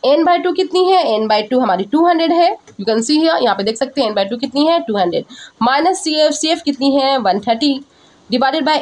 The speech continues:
F, F कितनी है? एटी सिक्स, into H, H कितनी है? फ़ाइव हंड्रेड। सारी वैल्यूज को पुट कर देंगे। Now थ्री थाउजेंड प्लस टू हंड्रेड में से, टू हंड्रेड में से वन थर्टी माइनस करेंगे, then सेवेंटी, सेवेंटी by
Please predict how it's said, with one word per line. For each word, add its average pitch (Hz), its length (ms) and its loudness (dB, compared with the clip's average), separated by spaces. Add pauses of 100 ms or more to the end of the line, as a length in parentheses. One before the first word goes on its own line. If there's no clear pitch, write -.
(140)
F, 240 260 0 (180)
F 302 120 -10
कितनी 285 340 0
है? 254 140 0 (100)
एटी 208 180 -4
सिक्स, 285 380 -2 (300)
into 302 360 2
H, 240 360 2 (120)
H 330 160 0
कितनी 262 320 -2
है? 285 80 2
फ़ाइव 208 260 -2
हंड्रेड। 165 240 -8
सारी 311 320 0
वैल्यूज 185 280 -2
को 262 100 -4
पुट 190 180 -8
कर - 140 -6
देंगे। - 760 -8
Now 180 180 2 (420)
थ्री 381 260 2
थाउजेंड 302 440 2
प्लस - 360 0 (120)
टू 339 120 2
हंड्रेड 330 220 2
में 330 100 2
से, 330 340 2
टू 311 200 -2
हंड्रेड 302 220 2
में 294 100 4
से 294 120 0
वन 233 220 0
थर्टी 214 220 -4
माइनस 214 300 0
करेंगे, 233 360 -2
then 190 180 -2
सेवेंटी, 277 520 0 (300)
सेवेंटी 349 380 2
by 247 120 0